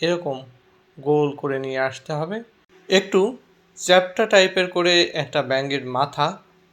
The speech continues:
এভাবে রাউন্ড করে এঁকে নিতে হবে। এরপরে আমরা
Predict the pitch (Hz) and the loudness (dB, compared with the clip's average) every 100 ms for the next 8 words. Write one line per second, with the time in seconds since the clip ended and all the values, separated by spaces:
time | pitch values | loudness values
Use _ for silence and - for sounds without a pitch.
0 | _ _ - 123 147 131 165 202 139 135 | _ _ -10 -2 0 0 -4 -4 2 2
1 | 139 135 147 131 127 135 131 123 135 180 | 2 -4 -4 -4 -4 -8 -10 -8 -6 -6
2 | 262 - _ _ _ _ _ _ _ _ | -6 -12 _ _ _ _ _ _ _ _
3 | _ _ _ _ _ _ - 233 247 240 | _ _ _ _ _ _ -4 -2 4 6
4 | 202 208 - - 180 185 180 160 190 - | 6 4 0 0 0 4 6 6 4 -2